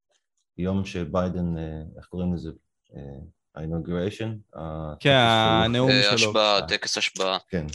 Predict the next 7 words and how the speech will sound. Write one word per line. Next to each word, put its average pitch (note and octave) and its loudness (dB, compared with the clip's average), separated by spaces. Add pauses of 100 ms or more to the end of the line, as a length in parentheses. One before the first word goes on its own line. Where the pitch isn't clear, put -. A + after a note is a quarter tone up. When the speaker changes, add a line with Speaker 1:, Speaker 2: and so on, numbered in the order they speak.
(200)
Speaker 1:
טקס F#2 -6
השבעה. F#2+ 0 (220)
אה, F2+ -2
היה G2+ 2
סלט G#2+ 0
שלם B2+ 2
שם, C#3 -2